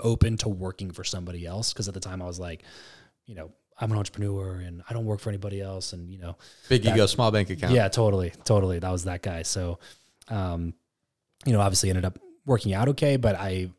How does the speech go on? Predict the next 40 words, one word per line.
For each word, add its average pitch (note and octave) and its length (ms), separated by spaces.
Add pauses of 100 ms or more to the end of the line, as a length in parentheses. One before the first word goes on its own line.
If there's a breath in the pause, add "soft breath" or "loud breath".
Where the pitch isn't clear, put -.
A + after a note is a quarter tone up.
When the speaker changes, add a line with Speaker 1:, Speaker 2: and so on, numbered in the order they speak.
(100)
Speaker 1:
I, G#2 200
I - 60
think, A2 380
I B2 80
think B2 200
that A#2 100
I A2+ 40
would A2 120
have G2+ 80
had G#2 180
a G2+ 40
little F#2+ 180
bit F#2 120
more F#2+ 220
value F2+ 680 (580 soft breath)
in G#2+ 160
terms F#2 320
of, F2+ 120
like, E2+ 280 (360)
I C3 60
wonder D#3+ 220
how D3 140
you C3 180
actually A2+ 420
run G2 540 (420)
a, A2+ 120 (220)
a A#2+ 80
company F#2+ 460
that's E2+ 220
going F#2 300
from F2 300
three F#2 340
million F2+ 300
dollars F2 380
in F2 80
revenue. E2+ 400
'Cause, G2 220
like, F#2 160
when G2 160
Grant, F#2+ 300